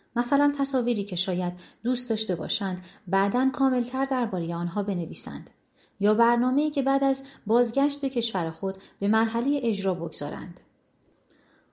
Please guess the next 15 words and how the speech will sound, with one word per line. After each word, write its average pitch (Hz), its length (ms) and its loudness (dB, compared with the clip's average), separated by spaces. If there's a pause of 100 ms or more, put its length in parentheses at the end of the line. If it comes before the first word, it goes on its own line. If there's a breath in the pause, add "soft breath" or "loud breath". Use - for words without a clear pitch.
(120)
آنها 294 340 4
روز 320 240 2
دوم 185 520 0 (280 loud breath)
با 233 80 -2
اشتیاق 294 560 0
اعلام 254 360 2
کردند 165 560 -4 (260 loud breath)
که 220 100 0
داشتن 269 540 2
جایی 277 320 0
برای 247 380 0
ثبت 294 360 -4
افکار 226 500 -2
و 170 60 -2
نظرات 190 520 -2